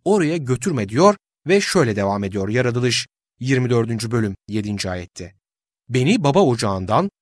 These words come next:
doğduğum ülkeden getiren, bu toprakları senin soyuna vereceğim diyerek ant içen göklerin Tanrısı Rab, senin önünden meleğini gönderecek. Böylece oradan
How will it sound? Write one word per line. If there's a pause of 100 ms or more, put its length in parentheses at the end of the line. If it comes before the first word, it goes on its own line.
(180)
doğduğum
ülkeden
getiren, (320)
bu
toprakları
senin
soyuna
vereceğim
diyerek (120)
ant
içen
göklerin
Tanrısı
Rab, (400)
senin (100)
önünden (220)
meleğini
gönderecek. (560)
Böylece (280)
oradan